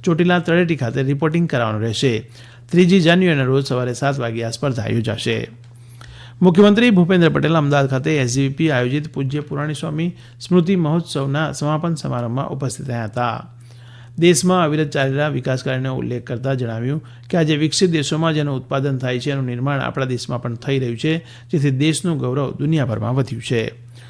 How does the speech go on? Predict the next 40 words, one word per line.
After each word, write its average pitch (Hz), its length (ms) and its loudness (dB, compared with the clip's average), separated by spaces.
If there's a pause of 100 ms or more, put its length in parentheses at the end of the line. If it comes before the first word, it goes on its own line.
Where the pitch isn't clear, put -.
(340)
વાઇબ્રન્ટ 180 360 8
ગુજરાત 214 340 8
ગ્લોબલ 180 380 8
સમિટ 185 280 2
જેવા 180 220 4
વિવિધ 139 280 2
કાર્યક્રમના 131 440 -2
પરિણામે 123 540 -4 (260)
આજે 143 200 0
ગુજરાત 156 360 0
વૈશ્વિક 143 500 -2
રોકાણકારોની 135 680 -2
પ્રથમ 151 340 -6
પસંદગી 120 400 -8
બન્યું 117 260 -4
છે. 113 360 -4 (380)
ગુજરાતના 151 460 2
યુવા 135 280 -2
ઉદ્યોગ 131 360 0
સાહસિકોને 131 760 -4 (240)
સ્ટાર્ટઅપ 156 460 0
ક્ષેત્રે 185 320 2
પ્રોત્સાહન 160 500 -2
આપવા 123 360 0
રાજ્યના 131 380 0
નવ 139 240 0
હજાર 151 240 -2
સો 147 260 -4
થી 165 140 0
વધુ 135 420 -2 (240)
સ્ટાર્ટઅપને 156 540 -2
ડી 135 240 -2
પી 170 240 -2
આઈ 131 120 0
આઈ 123 60 -2
ટી 131 120 -4
માન્યતા 131 560 -2
આપવામાં 120 540 -4
આવી 117 180 -6
છે. 117 260 -2